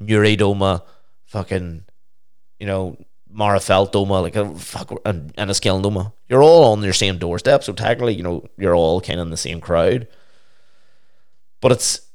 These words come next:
it all comes down to, like, effort and not resting on your laurels if you want something.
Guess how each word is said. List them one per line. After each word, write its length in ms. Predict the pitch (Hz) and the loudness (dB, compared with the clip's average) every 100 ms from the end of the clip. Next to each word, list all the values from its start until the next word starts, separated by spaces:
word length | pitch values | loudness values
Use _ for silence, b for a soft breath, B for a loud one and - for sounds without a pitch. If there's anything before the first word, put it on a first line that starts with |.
| - - | -20 -2
it 100 | 135 | 6
all 180 | 147 170 | 6 6
comes 200 | 131 110 | 2 2
down 200 | 110 107 | 2 2
to, 60 | |
like, 160 | 95 - - | -2 -2 0
effort 420 | 87 - 127 101 | 0 2 2 2
and 160 | 95 | 0
not 260 | 87 90 90 | -2 0 -2
resting 560 | 82 98 85 82 - 95 | -4 -2 0 0 -2 -4
on 80 | 87 | -2
your 140 | 80 | -2
laurels 380 | 78 80 104 104 | 0 2 0 0
if 120 | - | -4
you 100 | 82 | -6
want 220 | 80 82 | -6 -6
something. 360 | - 123 - | -4 -4 -6